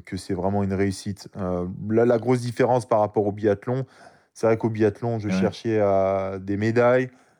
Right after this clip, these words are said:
Speaker 1: des titres olympiques, mondiaux, mais, euh, là, en cyclisme, ce que je veux, c'est, euh, c'est peu importe le rôle qui m'est donné, c'est je veux, euh, je veux être performant, euh, pour l'équipe, pour que l'équipe, euh, gagne à la fin, et, euh, et c'est comme ça que je serai, euh,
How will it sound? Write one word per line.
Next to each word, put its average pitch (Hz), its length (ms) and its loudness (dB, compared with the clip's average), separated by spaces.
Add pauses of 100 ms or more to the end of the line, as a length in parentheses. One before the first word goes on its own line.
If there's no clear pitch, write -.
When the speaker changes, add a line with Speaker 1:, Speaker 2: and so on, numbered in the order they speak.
(220)
Speaker 1:
des 101 480 0
titres 127 380 -4
olympiques, 117 640 -2
mondiaux, 113 500 2
mais, 104 300 -6
euh, 98 380 -2
là, 110 180 2
en 117 80 0
cyclisme, 113 580 -8
ce 101 80 -12
que 104 140 -6
je 92 80 -10
veux, 107 180 -2
c'est, 104 220 -4
euh, 95 200 -2 (560)
c'est 113 260 0
peu 113 160 0
importe 127 380 0
le 123 80 2
rôle 117 280 2
qui - 140 -12
m'est 113 140 -2
donné, 113 400 0
c'est 113 200 -8
je 95 100 -12
veux, 104 160 -4
euh, 98 360 0
je 92 120 -12
veux 117 100 -2
être 110 160 -4
performant, 117 680 0
euh, 101 40 -4
pour 123 260 -2
l'équipe, 127 440 -6 (560)
pour 113 180 -2
que - 140 -4
l'équipe, 110 520 -4
euh, 104 420 2
gagne 120 300 0
à 120 60 0
la 107 100 2
fin, 127 500 -6
et, 101 200 -2
euh, 98 260 -2
et 98 60 -6
c'est 98 240 -8
comme 107 260 -4
ça 113 200 2
que 107 160 -6
je 98 160 -8
serai, - 240 -8
euh, 98 420 -2